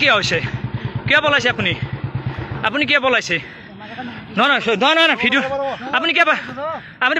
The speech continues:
পলাইছে কিয়? কিয় পলাইছে? অন্য ধৰ্মৰ মাইকী হৈ কিয় বৰষা পৰিধান কৰি এনেকৈ কালেকশ্যন কৰি আছে? কিয় পলাইছে বাইদেউ? ধৰক, ধৰক, ধৰক, ধৰক বাইদেউ।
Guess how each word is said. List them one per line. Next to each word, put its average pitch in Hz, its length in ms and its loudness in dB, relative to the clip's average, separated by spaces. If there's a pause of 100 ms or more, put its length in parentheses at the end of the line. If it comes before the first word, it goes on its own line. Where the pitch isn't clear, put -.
পলাইছে 320 340 4
কিয়? 233 140 4 (880)
কিয় 320 180 6
পলাইছে? 302 260 4 (400)
অন্য 302 140 4 (140)
ধৰ্মৰ 285 340 6 (100)
মাইকী 269 340 4
হৈ 294 140 8 (480)
কিয় 302 140 4 (100)
বৰষা 277 340 4
পৰিধান 254 300 2 (100)
কৰি 269 180 6 (800)
এনেকৈ 254 340 2
কালেকশ্যন 254 420 2
কৰি 233 180 2
আছে? 202 140 0 (1120)
কিয় 269 180 4
পলাইছে 254 340 2
বাইদেউ? 165 180 -2 (2750)
ধৰক, 320 200 2
ধৰক, 349 200 4
ধৰক, 381 200 4 (920)
ধৰক 320 220 4
বাইদেউ। 320 180 4